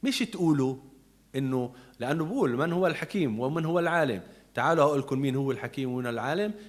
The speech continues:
ب-، وساعتها بيبدأ يشرح لنا عن الحكمة النازلة من فوق. على فكرة الحكمة عند الرجلين نفس الشيء، عند الرجلين ما حكوش شيء عن العلم.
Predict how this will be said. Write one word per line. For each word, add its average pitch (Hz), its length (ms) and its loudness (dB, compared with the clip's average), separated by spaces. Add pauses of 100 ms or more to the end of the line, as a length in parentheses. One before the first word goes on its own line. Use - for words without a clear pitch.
(240)
ب-، 123 200 0
وساعتها 156 440 2
بيبدأ 156 220 2
يشرح 147 340 0
لنا 143 300 0 (280)
عن 123 120 -4
الحكمة 139 360 -6
النازلة 135 420 0
من 117 140 -2
فوق. 165 420 0 (220)
على 120 200 2
فكرة 143 520 -2 (260)
الحكمة 165 400 0
عند 175 240 2
الرجلين 147 720 4 (160)
نفس 147 260 -6
الشيء، 123 260 -6
عند 165 200 -2
الرجلين 147 560 2 (600)
ما 123 60 -10
حكوش - 360 -4
شيء 185 160 -2
عن 160 160 -2
العلم. 156 340 -6